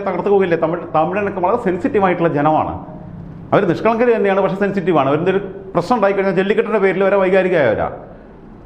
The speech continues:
തിരിച്ചടിക്കാൻ തുടങ്ങിക്കഴിഞ്ഞാൽ കൂടി കഴിഞ്ഞില്ലേ പണി? അപ്പോഴാണ് ഈ പക്വതയില്ലാത്ത ഈ സംഭവങ്ങൾ കിടക്കുന്നത്. എന്തായിരുന്നാലും ഇത്രയേ ഉള്ളൂ. ജയമോഹനെ പോലെ സ്വന്തം കണ്ണുകൊണ്ട് ലോകത്തെ സംഭവങ്ങൾ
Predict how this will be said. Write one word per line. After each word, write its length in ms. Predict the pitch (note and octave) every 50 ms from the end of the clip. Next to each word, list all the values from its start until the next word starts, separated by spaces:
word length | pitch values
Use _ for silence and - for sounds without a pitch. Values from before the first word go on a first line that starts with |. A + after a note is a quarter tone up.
| - - - - -
തിരിച്ചടിക്കാൻ 440 | C#4 B3+ - - A#3 G3+ G3 G3+ E3+
തുടങ്ങിക്കഴിഞ്ഞാൽ 420 | D3+ E3+ F#3 F3+ D#3+ D3 C#3 D3+ D3+ -
കൂടി 200 | G3+ G3+ G#3+ A3 - -
കഴിഞ്ഞില്ലേ 460 | A3+ A#3+ B3 B3 A#3 A3+ E3 C3+ C3 C3+ -
പണി? 200 | G#2+ F#2 E2 D#2 - - - - - - - - - - - - - - - F#3+
അപ്പോഴാണ് 320 | A3 - B3 B3 A3+ A3 G3+ G3+
ഈ 20 | G3 F#3+ G3 -
പക്വതയില്ലാത്ത 500 | E3+ - G3 G3+ G3+ F#3+ F3 F3+ F3 F3 F3 F3
ഈ 20 | F3 E3
സംഭവങ്ങൾ 280 | D#3+ D#3 D#3+ D#3+ D#3 D3+ C#3
കിടക്കുന്നത്. 280 | C#3 B2+ - C#3 C#3 E3
എന്തായിരുന്നാലും 360 | G#3 A#3 A#3 A#3 A#3+ A3+ G#3+
ഇത്രയേ 200 | - - A3 G3+ E3
ഉള്ളൂ. 120 | D#3 D#3+ E3 - - - - - - G#2+
ജയമോഹനെ 520 | A#2+ D3 F3+ A3 A#3+ B3+ A#3+ A3 G3 F#2+ F#3+ -
പോലെ 200 | C3+ B2+ A#2 A#2+ C3+ C3+ - - - - - - - - - - - - - - - -
സ്വന്തം 320 | E3 F3+ G#3 A#3 B3 B3 A#3+ G3+
കണ്ണുകൊണ്ട് 440 | F#3+ G3 A3 A#3 A#3 A3+ G3 A3 A3 G#3 F#3+ D#3+ E3+ F3+
ലോകത്തെ 260 | F#3 G#3 A3 A3 F#3+ F#3
സംഭവങ്ങൾ 340 | F3 D#3+ G3 G3+ G3+ G#3 G#3